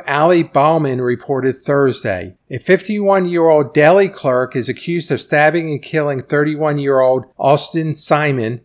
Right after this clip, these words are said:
but the surveillance is not so black and white. Adams said it shows the suspect was doing his job when the victim approached him inappropriately. Video shows Simon push the clerk behind the bodega counter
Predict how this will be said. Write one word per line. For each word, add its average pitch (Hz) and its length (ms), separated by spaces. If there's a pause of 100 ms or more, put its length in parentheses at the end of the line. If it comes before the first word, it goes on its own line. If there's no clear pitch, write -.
but 147 100
the 131 80
surveillance 208 680
is 123 120
not 202 280
so 185 180
black 160 300
and 151 120
white. 123 380 (180)
Adams 254 300
said 240 180
it 196 120
shows 190 360
the 151 100
suspect 175 540
was 139 220
doing 226 220
his 247 140
job 147 460
when 123 140
the 120 100
victim 165 480
approached 208 600
him 190 160
inappropriately. 151 920 (240)
Video 220 380
shows 185 400
Simon 170 400
push - 380
the 196 120
clerk 185 380
behind 165 340
the 196 120
bodega 160 640
counter 147 560